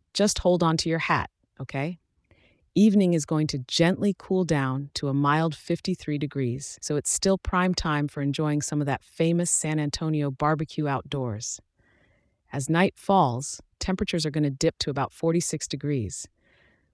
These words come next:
With absolutely zero cloudiness and a clear sky, it's a prime evening for stargazing. Maybe you'll catch a glimpse of the Big Dipper.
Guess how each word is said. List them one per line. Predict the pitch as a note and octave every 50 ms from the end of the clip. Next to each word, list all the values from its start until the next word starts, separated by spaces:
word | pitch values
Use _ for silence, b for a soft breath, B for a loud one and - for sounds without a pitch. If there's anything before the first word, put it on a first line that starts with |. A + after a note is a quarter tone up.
| _
With | _ D#3+ - - -
absolutely | D#3 E3+ F3+ - - G3+ F#3 D3 C3 E3+ E3
zero | D3+ D3 D3 D#3 D#3+ E3+ F3+ F3+
cloudiness | - - E3 D3+ D3+ D3+ D#3+ D#3+ D#3 D#3+ - -
and | D3 C#3
a | C3+
clear | - - - E3 E3+
sky, | F3 - - - D3+ C#3+ C#3 C#3 C#3 D3 D3 - _ _ _ _ _ -
it's | - -
a | D#3+
prime | - - - - F#3 F#3+ G3 G3 -
evening | - - G3 F#3+ D#3+ E3+ D#3 D3+
for | D3 - D3
stargazing. | - - - D#3+ D3+ D3+ C#3+ C3+ C3 A#2+ - - - - - - _ _ _ _ _ _ _ _ _
Maybe | - D#3+ F3+ G#3 G3 A3
you'll | A3+ A3+
catch | - - A#3 G#3+ -
a | F3
glimpse | C#3+ - D#3+ E3+ F3+ E3+ - - -
of | - D3 C#3+
the | D#3+
Big | C#3+ C#3 F3+ F3+ E3 D3+
Dipper. | - F3 - - A#2+ - -